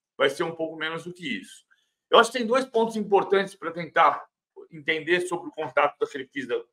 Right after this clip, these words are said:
e da Leila e a saída provável da principal marca, da princip-, do peito, né, e das costas. Sair desse contrato agora. Primeiro que, assim, eu, eu não acho que é um absurdo você pensar que o Fla-, Palmeiras ganhar metade do que o Flamengo ganha,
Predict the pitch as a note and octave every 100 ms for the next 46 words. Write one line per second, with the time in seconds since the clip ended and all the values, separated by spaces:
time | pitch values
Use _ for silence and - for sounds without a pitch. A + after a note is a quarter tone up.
0 | _ D3 C3 B2+ E3+ F#3 F3+ F3+ F3+ G#3
1 | F3 F3 G#3+ F#3 G3+ F#3+ E3 D3 D#3 E3
2 | G3 F#3+ F#3+ - _ _ _ E3+ F3+ F#3+
3 | F3 F3+ F#3 F#3+ E3 F3 E3+ D3+ C#3 D3
4 | D3 - D3+ E3+ F3 D3 B2 - _ _
5 | C3+ D#3 B2+ B2+ C#3+ C#3+ - C3+ C3+ -
6 | - _ _ - _ - E3+ G3 G#3 G3+
7 | F#3 F3+ E3+ D#3 D#3+ D3+ A2+ G2+ F2+ -
8 | _ _ _ _ _ _ _ _ E3+ G#3
9 | B3+ A3 A#3 - C#3 G#2+ - F3 G3+ -
10 | - G#3+ B3 G#3+ A3 - G#3+ G#3 G3+ F3+
11 | - - G#3 A3+ F#3+ G3+ G3 G3 F#3+ G3
12 | F3+ - C#3 D3 F3 - G3+ E3+ F#3 -
13 | F3+ E3 D3+ D#3 C#3+ D3 D3+ D3+ - F3+
14 | G3+ G3 D3+ D3 D3+ D3+ C3 A#2+ A#2+ C3
15 | C#3 F#3 E3 G2+